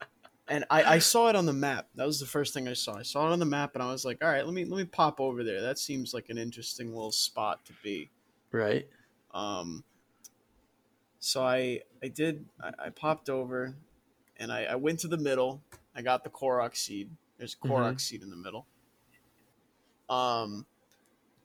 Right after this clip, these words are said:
Speaker 1: but then I'm, I'm sitting here looking around. I'm sh-, I'm,
Speaker 2: <laughs>
Speaker 1: I'm just picking off enemies with the bow. You know, I'm, I'm doing whatever. I'm just getting my bearings. And I looked,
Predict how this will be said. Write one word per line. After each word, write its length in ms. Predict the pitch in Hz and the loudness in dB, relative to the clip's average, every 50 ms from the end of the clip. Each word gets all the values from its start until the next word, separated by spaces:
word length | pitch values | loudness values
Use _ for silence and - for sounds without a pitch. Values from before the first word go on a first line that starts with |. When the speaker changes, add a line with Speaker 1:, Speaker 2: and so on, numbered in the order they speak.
| _ | _
Speaker 1:
but 160 | - 143 135 - | -4 -4 0 2
then 180 | 151 151 151 | 2 4 4
I'm, 280 | 151 151 151 143 135 - _ _ _ - - - _ _ _ - - | 4 4 2 0 -4 -10 _ _ _ -20 -20 -20 _ _ _ -4 -4
I'm 120 | 143 147 | 0 4
sitting 420 | 139 - - 170 160 165 160 156 | 4 6 6 6 6 4 4 2
here 260 | 151 147 139 131 127 127 | 0 0 0 0 0 0
looking 300 | 127 131 147 - 180 170 | 0 0 0 0 2 2
around. 400 | 156 143 139 135 135 135 147 127 | 2 4 4 4 6 8 8 8
I'm 80 | 131 | 8
sh-, 160 | 139 - - - | 8 8 6 6
I'm, 160 | - 165 180 | 6 4 4
Speaker 2:
<laughs> 40 | - | 4
Speaker 1:
I'm 120 | 185 185 190 | 4 6 6
just 220 | 214 208 - - | 6 4 4 4
picking 260 | - 208 175 190 175 | 2 2 4 4 6
off 220 | 160 151 147 - 143 | 6 6 4 4 0
enemies 420 | 127 127 131 131 135 135 131 - | -4 -4 -4 -4 -4 -4 -4 -6
with 100 | 139 120 | -6 -8
the 60 | 139 | -10
bow. 400 | 117 - 123 123 123 127 127 127 | -10 -8 -6 -4 -2 -2 -2 -2
You 120 | 127 127 123 | -2 -4 -4
know, 100 | 123 127 | -2 -4
I'm, 180 | 127 135 131 104 | -4 -4 -6 -10
I'm 100 | 127 131 | -10 -6
doing 260 | - 139 139 143 139 | -4 -2 -2 0 0
whatever. 360 | 131 123 117 110 113 110 107 | 0 0 0 0 -2 -2 -6
I'm 100 | 90 120 | -6 -6
just 240 | 120 127 - - - _ _ _ _ - | -6 -6 -6 -8 -8 _ _ _ _ 2
getting 200 | 165 - - 135 | 2 2 2 2
my 120 | 135 127 | 0 0
bearings. 600 | 123 - 113 117 123 127 123 120 123 131 - - _ _ _ _ _ _ _ _ _ _ _ _ _ _ - | 0 0 -2 -2 0 0 -2 -4 -6 -10 -14 -18 _ _ _ _ _ _ _ _ _ _ _ _ _ _ 0
And 140 | 143 147 143 | 2 4 4
I 100 | 135 135 | 4 4
looked, 760 | 135 147 151 156 165 170 165 - - - - - - - | 6 6 8 8 8 6 6 0 -6 -4 -2 -2 -2 -4